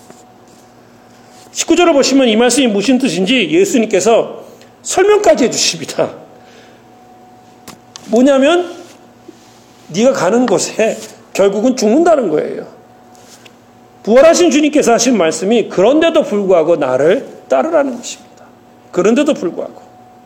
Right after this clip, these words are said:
결과가 너의 기대하는 것과 다를지라도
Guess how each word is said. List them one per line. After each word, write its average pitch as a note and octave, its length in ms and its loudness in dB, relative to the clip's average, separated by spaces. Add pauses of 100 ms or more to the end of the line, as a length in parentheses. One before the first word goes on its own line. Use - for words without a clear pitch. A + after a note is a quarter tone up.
(1300)
결과가 C#4 840 4
너의 A#3 420 2
기대하는 G3 600 0
것과 - 640 -2
다를지라도 - 760 -6